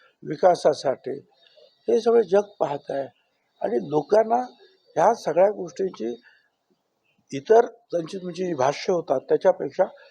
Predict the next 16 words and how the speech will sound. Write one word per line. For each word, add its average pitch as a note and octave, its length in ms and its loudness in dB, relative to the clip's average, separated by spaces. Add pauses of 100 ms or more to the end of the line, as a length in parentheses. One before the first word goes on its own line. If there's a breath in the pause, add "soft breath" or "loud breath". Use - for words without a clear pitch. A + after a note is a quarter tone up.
(600 soft breath)
आपल्याला A3+ 320 4
जवळचं G#3+ 420 4
कोण, F3 180 -4
कोणाला A3+ 320 2
आपण A3+ 200 0
अप्रोच G#3 360 4
होऊ F#3 120 -4
शकतो, E3 320 -2
कोण A3+ 240 4
आपली A3+ 180 -2
कामं G#3+ 260 0
करू G3 240 -2
शकतो, D#3+ 400 -4 (1040)
हे F3 80 2
पण A3 180 2
लोक G3 180 -2